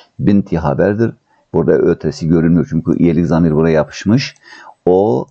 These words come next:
kızımdır. Tamam arkadaşlar. Vav'dan önceki cümle biz buna matufun aleyh diyoruz.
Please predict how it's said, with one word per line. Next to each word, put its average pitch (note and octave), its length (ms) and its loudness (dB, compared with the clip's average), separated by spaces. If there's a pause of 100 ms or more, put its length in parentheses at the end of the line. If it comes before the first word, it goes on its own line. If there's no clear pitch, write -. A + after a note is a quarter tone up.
kızımdır. E2 640 -2 (220)
Tamam G2+ 240 0
arkadaşlar. D#2 520 -4
Vav'dan E2 580 0
önceki E2 480 0
cümle D#2+ 340 2
biz E2 140 -2
buna E2 200 2
matufun D#2+ 420 -2
aleyh D#2+ 340 0
diyoruz. G#2+ 240 -2